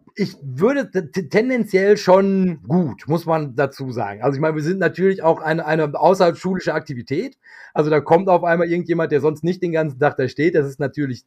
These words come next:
immer spannend. Äh, dann ist es also quasi,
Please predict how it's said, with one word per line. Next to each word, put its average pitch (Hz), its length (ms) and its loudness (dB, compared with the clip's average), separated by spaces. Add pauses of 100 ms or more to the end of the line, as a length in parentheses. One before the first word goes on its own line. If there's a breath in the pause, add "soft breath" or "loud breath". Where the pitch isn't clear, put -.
(100)
immer 143 240 -4
spannend. 104 460 -12 (720 soft breath)
Äh, 170 180 4
dann 180 240 2
ist 196 220 -4
es 180 100 -10
also 180 160 0
quasi, 165 320 0